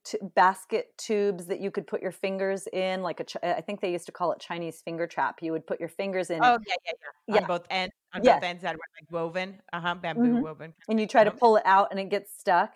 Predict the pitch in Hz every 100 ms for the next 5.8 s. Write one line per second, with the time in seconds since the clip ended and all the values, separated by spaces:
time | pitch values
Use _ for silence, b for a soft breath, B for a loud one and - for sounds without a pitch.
0 | - 190 185 - 214 226 240 247 247 -
1 | 226 202 214 202 196 196 196 - - 196
2 | 202 - 233 190 - 190 165 185 180 170
3 | 170 - 185 147 156 170 170 185 - 196
4 | 185 - 160 143 113 - B B B B
5 | _ 202 190 180 170 170 127 -